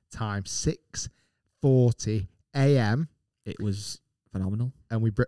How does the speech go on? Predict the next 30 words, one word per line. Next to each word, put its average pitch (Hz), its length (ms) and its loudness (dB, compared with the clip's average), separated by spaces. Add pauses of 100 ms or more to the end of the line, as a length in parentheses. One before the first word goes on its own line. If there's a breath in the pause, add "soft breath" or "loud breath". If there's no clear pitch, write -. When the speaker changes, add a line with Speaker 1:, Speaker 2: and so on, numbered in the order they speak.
Speaker 1:
we 120 240 4
filmed 135 500 4
a 120 60 -2
Break 127 260 2
seventy-five, 131 640 -2
episode 131 380 0
six, - 440 -6
which 131 300 -2
actually, 143 460 -2 (260)
you 135 100 -6
listen 147 240 0
to - 60 -8
this, 131 240 -4 (300 soft breath)
we 123 140 2 (120)
won't 165 220 2
come 165 80 2
out 165 120 0
for 120 100 -6
a - 20 -14
couple 123 240 -6
of 113 60 0
weeks 123 260 -2
'cause 107 160 -6
we've 104 60 -6
got 127 100 -4
episode 120 280 -4
five, 110 480 -4 (300 soft breath)
but 127 180 -2
actually 107 420 -6 (140)
two 110 680 2